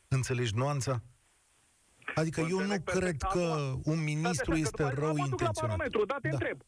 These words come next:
Speaker 2: Acum, uite, eu vorbesc personal cu tine. Te întreb. Ție ți se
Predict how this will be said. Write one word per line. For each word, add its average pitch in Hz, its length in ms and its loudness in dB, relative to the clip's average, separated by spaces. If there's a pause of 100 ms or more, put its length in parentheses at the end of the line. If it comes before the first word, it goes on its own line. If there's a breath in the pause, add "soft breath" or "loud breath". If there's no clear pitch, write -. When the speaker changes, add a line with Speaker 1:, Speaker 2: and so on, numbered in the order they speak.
(160)
Speaker 2:
Acum, 240 380 0
uite, 233 160 -2
eu 240 120 4
vorbesc 240 300 0
personal 226 540 -2
cu 226 120 0
tine. 120 340 -2
Te 370 120 2
întreb. 330 280 -2 (680 loud breath)
Ție 285 240 0
ți 269 180 -4
se 254 60 2